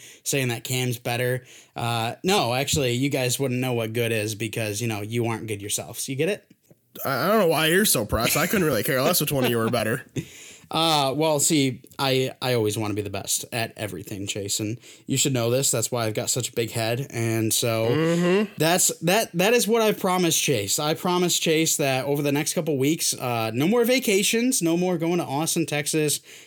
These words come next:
Speaker 1: no more going up to Mackinac Island. I will be home from here on out. So I promised him, outside of the daily duties, like, um, making sure I get a workout in and making sure I continue to apply for jobs because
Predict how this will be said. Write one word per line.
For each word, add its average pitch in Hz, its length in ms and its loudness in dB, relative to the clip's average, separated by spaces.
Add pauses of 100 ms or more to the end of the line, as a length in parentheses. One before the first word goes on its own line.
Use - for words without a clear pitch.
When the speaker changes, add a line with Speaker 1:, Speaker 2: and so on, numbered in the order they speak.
Speaker 1:
no 139 140 0
more 156 160 2
going 156 220 2
up 151 80 -2
to 156 80 0
Mackinac 143 340 2
Island. 135 560 0 (320)
I 139 100 -2
will 147 120 2
be 139 140 2
home 160 400 0
from 139 180 0
here 147 260 2
on 135 140 0
out. 139 240 0
So 160 420 2 (300)
I 139 100 0
promised 156 460 0
him, 143 200 0
outside 185 440 2
of 151 260 0
the 143 260 2
daily 139 360 2
duties, 127 560 0
like, 113 400 -2 (280)
um, 113 560 -2
making 120 340 -2
sure 127 160 -2
I 120 100 -2
get 117 160 -2
a - 20 0
workout 151 460 0
in 139 340 2
and 117 580 -2
making 120 280 -2
sure 120 160 -4
I 117 80 -4
continue 120 380 -4
to 110 120 -2
apply 117 300 -4
for 117 100 -6
jobs 131 420 -4
because 117 440 -4